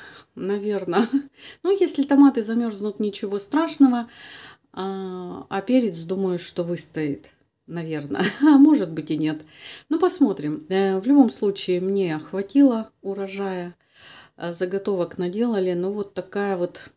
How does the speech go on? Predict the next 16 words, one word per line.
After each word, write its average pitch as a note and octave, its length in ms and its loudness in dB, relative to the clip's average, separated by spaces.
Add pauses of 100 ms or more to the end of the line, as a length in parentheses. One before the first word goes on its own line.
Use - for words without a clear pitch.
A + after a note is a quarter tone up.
(340)
Вот A3 420 0
такая A3 440 2
вот G3 200 -4
зима G3 500 2
к - 140 -12
нам E3 260 -4
пришла. D#3 600 -8 (1040)
Просто A#3+ 480 2
вот F3 160 -4
такой F#3+ 320 0
перепад F3+ 480 -2
температур E3+ 600 -4
от D#3 140 -6
плюс G#3 260 -6
двадцати F3+ 580 -8
пяти F3+ 500 -4